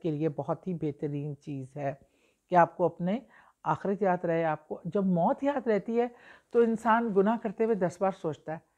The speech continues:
कि यार मैं कल इस जगह पे हूँगा, ये कब्र कल सात वाली कब्र मेरी भी हो सकती है। तो फिर इंसान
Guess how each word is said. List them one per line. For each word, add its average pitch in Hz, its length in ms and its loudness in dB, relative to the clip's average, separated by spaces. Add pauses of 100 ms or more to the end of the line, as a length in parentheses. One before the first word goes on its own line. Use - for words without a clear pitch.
(360)
कि 185 140 -2
यार 175 200 0
मैं 233 220 -4
कल 214 280 2
इस 196 180 -4
जगह 165 200 0
पे 160 140 -4
हूँगा, 147 400 -6 (560)
ये 185 120 0
कब्र 202 300 6
कल 202 320 4 (180)
सात 175 280 4
वाली 202 140 4
कब्र 202 220 2
मेरी 185 240 2
भी 202 100 -2
हो 202 140 2
सकती 165 340 -8
है। 151 140 -8 (480)
तो 233 60 -2
फिर 240 240 0
इंसान 208 400 2